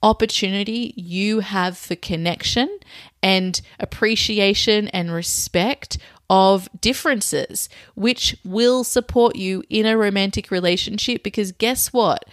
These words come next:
Whether your partner is of the same sex or of a different sex or gender identity,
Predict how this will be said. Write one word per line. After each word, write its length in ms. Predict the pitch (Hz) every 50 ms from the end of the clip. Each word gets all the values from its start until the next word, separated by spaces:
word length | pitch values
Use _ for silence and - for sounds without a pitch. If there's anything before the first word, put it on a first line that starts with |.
| - - - - _
Whether 320 | 196 214 226 240 233 247
your 220 | 240 233 226 214
partner 440 | 214 - - 233 202 - - 214 220
is 200 | 202 - 202 190
of 160 | 202 190 185
the 100 | - 180
same 360 | 180 - - 208 214 226 226 226
sex 420 | - - 233 240 240 - - - -
or 140 | 208 196 196
of 160 | 180 180 175
a 60 | 175
different 480 | 170 - - 226 - - 240 240 240 233
sex 400 | - - 240 247 - - - - -
or 280 | 208 196 185 190 185 -
gender 400 | - - - 190 190 196 202 208
identity, 640 | 208 208 208 208 220 214 220 220 240 254 294 339 -